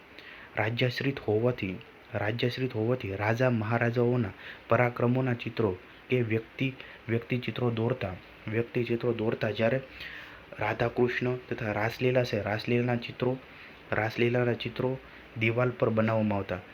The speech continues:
આજે પણ રાજસ્થાનમાં મહેલો, મંદિરો અને હવેલી છે, હવેલીઓની દિવાલો પર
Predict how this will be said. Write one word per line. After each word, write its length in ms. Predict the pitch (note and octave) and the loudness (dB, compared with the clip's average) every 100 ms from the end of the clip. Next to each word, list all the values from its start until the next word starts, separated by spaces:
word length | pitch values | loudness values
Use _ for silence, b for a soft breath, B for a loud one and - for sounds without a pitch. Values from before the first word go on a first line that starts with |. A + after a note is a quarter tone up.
| - | -10
આજે 280 | A2 A2+ C#3 | -6 -2 0
પણ 260 | C3+ C#3+ C3+ | 2 0 0
રાજસ્થાનમાં 640 | G#2+ A2 B2+ - B2+ G#2+ | 0 0 0 0 0 0
મહેલો, 540 | G#2 G#2+ A#2 A#2 B2 C3 - | 4 4 4 4 2 0 -6
મંદિરો 560 | A2 G#2+ A2+ A#2+ B2+ C3 - | -2 2 4 4 4 0 -4
અને 240 | A2 B2 C3+ B B | -2 -2 -4 B B
હવેલી 380 | A2 A#2 B2+ C3+ | 2 4 4 2
છે, 160 | C3+ G#2+ | -2 -2
હવેલીઓની 600 | G#2 A#2+ A#2+ B2 B2+ C3 | 2 4 4 2 2 0
દિવાલો 420 | A2 A2+ A#2+ B2 | 0 2 2 2
પર 240 | A#2+ G#2 | -2 -4